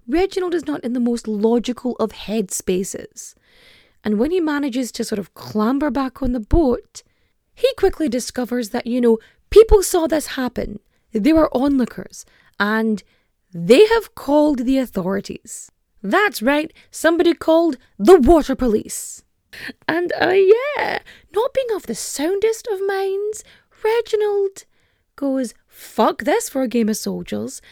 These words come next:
and goes pedal to the metal. And he just tries to straight up flee. So the water police, they give chase.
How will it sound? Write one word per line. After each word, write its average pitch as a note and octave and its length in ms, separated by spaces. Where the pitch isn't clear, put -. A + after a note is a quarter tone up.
and A3+ 160
goes A3+ 220
pedal F4+ 680
to C#4 200
the D#4 140
metal. A#3 720
And C#4 140
he F4+ 160
just F5+ 240
tries G#4 380
to D4 120
straight F#4 500
up - 200
flee. A3+ 960
So D#4 380
the B3 100
water B3 380
police, C#4+ 420
they C#4+ 320
give C#4 320
chase. - 800